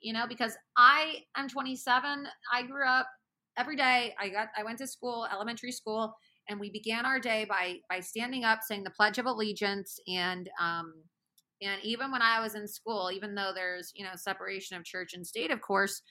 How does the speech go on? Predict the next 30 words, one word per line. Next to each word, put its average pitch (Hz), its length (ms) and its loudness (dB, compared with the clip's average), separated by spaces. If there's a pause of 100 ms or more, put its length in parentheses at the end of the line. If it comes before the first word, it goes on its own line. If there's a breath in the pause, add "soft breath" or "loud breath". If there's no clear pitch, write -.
(340 loud breath)
uh, 202 300 8
people 311 260 2
didn't 339 240 -4
go 311 160 2
crazy 269 520 -2
if 196 100 -2
there 202 140 0
were 196 120 2
religious 185 440 -6
symbols 175 440 -6
in 185 80 -10
the 180 60 -10
classroom. 175 580 0 (320 soft breath)
And 202 140 0
now, 226 580 8
you 220 140 -4
know, 208 340 4
forget 247 280 2
about 233 260 6
saying 214 360 -2
the, 190 260 -2
the, 175 220 -4 (100)
the, 175 240 -4 (120)
the 165 60 -14
pledge. 262 460 4
You 294 80 2
have 269 80 2
elected 220 360 2
officials 220 600 -4
like 202 160 0